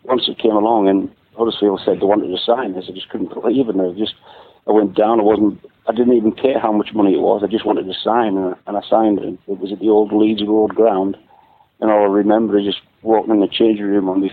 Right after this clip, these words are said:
first day, and it, it, I was just, I nearly broke down in tears. You know, it was just something that you've always wanted to do, and I wa-, I was elated. Like, I was just couldn't wait for it to happen. Like, you know, and it took us a while to settle in, but after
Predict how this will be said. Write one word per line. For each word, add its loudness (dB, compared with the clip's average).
first -2
day, 4
and -2
it, -12
it, -8
I 0
was 2
just, -8
I -2
nearly 4
broke 0
down 2
in 0
tears. 2
You 4
know, 2
it 0
was -8
just -6
something 2
that -2
you've 0
always 2
wanted -2
to -2
do, 0
and -6
I -10
wa-, -6
I 2
was 0
elated. 2
Like, 0
I 2
was 2
just -10
couldn't 0
wait 4
for 0
it -4
to -2
happen. -2
Like, 0
you -2
know, 0
and -2
it 0
took -4
us -4
a 2
while 2
to -2
settle 2
in, -2
but -2
after -4